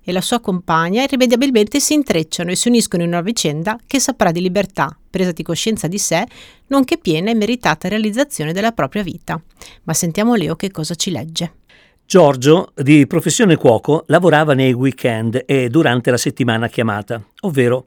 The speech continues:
Speaker 2: in occasione di cerimonie o durante le fiere che si tenevano nella vicina città, in una storica trattoria del paese.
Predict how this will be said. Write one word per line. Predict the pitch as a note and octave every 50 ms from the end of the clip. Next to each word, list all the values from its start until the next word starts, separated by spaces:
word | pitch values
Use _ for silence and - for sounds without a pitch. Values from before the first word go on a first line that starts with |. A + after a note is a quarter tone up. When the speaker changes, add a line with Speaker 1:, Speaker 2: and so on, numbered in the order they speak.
| _
Speaker 2:
in | - - C#3 D3
occasione | C3 - D3+ C3 A#2+ C#3+ D3+ C3+
di | B2+ A#2 B2+
cerimonie | - - A#3+ A#3 G#3+ C#3+ A#2 A2 A#2+ A#2 A#2+ B2+
o | - C3 B2+
durante | A#2+ B2+ B2 B2 B2 A#2 - B2
le | B2
fiere | C3 - - A#2 G#2+ G#2+ B2+ D3+ - - - - -
che | - - G#3+
si | - A3
tenevano | C#3+ D#3+ D3 C3 B2 A#2 B2 B2 B2
nella | B2 A#2+ B2 A#2+ A#2+
vicina | A2+ A#2+ A#2+ - - B2+ A2+ G#2+
città, | - - - G#2+ - - A2+ G#2+ F#2+ - _ _ _ _ _ _
in | - C3+ C#3
una | C3+ D3+ G3
storica | - - - C3 A2 G#2+ G#2+ - C#3+
trattoria | C#3+ - G3+ A3 G#3+ - E3 C3 A#2+ A#2
del | G2+ A2+ G2 -
paese. | - G#2 F#2+ F2+ F2 F#2 F#2 G#2 G#2+ -